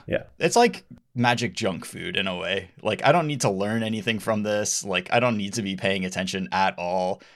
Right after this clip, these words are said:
Speaker 2: but I can just be, like, shocked by, by the cards that show up in my,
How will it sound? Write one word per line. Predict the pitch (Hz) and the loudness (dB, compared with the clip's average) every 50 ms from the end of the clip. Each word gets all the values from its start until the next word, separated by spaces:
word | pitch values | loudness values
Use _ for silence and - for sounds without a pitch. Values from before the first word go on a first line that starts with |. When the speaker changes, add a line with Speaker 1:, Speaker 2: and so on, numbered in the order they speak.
| _ _ - | _ _ -4
Speaker 2:
but | 107 98 | 0 2
I | 95 98 | 2 2
can | 95 - 98 92 | 2 0 -2 -2
just | 95 92 - - | -2 -4 -4 -4
be, | - 101 95 90 90 92 92 92 - _ _ _ | -2 0 2 2 2 0 -2 -6 -12 _ _ _
like, | - 113 101 98 92 - | 2 4 4 4 2 0
shocked | - - - - 95 85 90 - - - - - | 0 0 2 4 2 2 2 -2 -6 -8 -8 -2
by, | - 92 90 92 92 101 - - _ _ _ _ _ _ _ _ _ _ _ | 2 4 4 6 4 4 0 -4 _ _ _ _ _ _ _ _ _ _ _
by | 113 104 101 98 98 92 - | 8 8 8 8 6 2 0
the | - 120 | 0 0
cards | 117 - 160 175 180 180 | 4 6 6 6 6 4
that | 170 147 | 2 2
show | - 170 156 156 | 6 8 8 8
up | 151 156 | 8 6
in | 156 143 | 4 6
my, | 135 127 127 - | 8 6 6 4